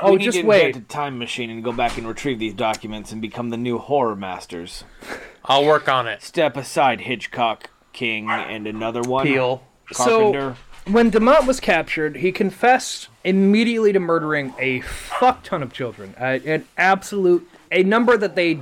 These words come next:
Speaker 1: do not know, that they never, never gave quali-, uh, you know, how
Speaker 2: DeMott.
Speaker 1: many.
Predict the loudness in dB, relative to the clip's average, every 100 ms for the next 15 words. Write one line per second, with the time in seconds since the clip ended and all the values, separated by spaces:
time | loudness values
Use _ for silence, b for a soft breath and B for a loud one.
0 | -4 0 2 2 0 -2 -2 -2 -2 -8
1 | -14 b b b b b -6 -4 0 0
2 | 4 4 4 2 -2 0 2 2 0 -2
3 | -2 0 0 0 -2 -2 -2 0 0 2
4 | 2 2 0